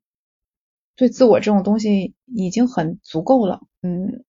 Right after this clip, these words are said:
我有时候觉得人往往是在脆弱或者弱小的时候才会特别的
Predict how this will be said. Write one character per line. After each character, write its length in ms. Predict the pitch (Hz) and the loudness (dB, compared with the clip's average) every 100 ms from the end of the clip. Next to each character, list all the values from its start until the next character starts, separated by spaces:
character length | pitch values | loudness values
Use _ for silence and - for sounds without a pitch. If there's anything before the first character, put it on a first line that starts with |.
| - - | -18 4
我 100 | 247 | 8
有 60 | |
时 40 | 220 | 8
候 80 | |
觉 120 | 226 214 | 6 4
得 100 | 220 | 4
人 220 | 202 214 | 4 4
往 160 | 214 | 4
往 180 | 226 180 | 2 0
是 160 | 185 202 | -2 -4
在 380 | 202 208 196 185 | 0 0 0 -2
脆 280 | - 339 | -4 0
弱 200 | 285 214 | 4 2
或 120 | 202 190 | 2 0
者 40 | |
弱 240 | 220 339 | 2 0
小 220 | 277 175 185 | 0 -4 -6
的 120 | 175 | -8
时 120 | - | -8
候 180 | 170 175 | -6 -6
才 160 | - | -6
会 140 | 175 202 | -4 -4
特 200 | - 254 | 0 0
别 160 | 180 | 0
的 280 | 202 202 202 | -2 -4 -6